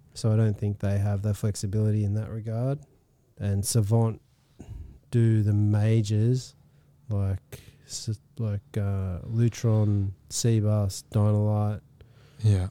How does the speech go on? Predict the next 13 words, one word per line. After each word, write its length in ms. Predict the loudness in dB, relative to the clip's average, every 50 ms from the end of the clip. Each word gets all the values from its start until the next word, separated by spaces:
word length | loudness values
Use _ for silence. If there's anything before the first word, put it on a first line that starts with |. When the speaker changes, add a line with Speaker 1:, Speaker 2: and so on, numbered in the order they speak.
| _ -16 _ _ -10 0
Speaker 1:
K 220 | 2 4 4 6
N 80 | 4 4
X, 560 | 4 2 0 -2 -4 -10 -12 -12 -12 -14 -14 -12 -12 -12 -14 -16 -20 -20 -20 _ _ _ -20 _ _ _ _ -4 -2
and 220 | 0 2 2 2
I 60 | 2
think 200 | 2 0 0 0
they 100 | 0 0
have 160 | 0 0 0
their 140 | 0 -2 0 0
own 360 | 0 0 0 0 0 0 0
wireless 440 | 0 0 0 0 0 0 -2 -2 -2
lighting 320 | -2 0 0 0 0 -2
product. 540 | -2 -2 0 0 0 -2 -2 -4 -6 -16 -20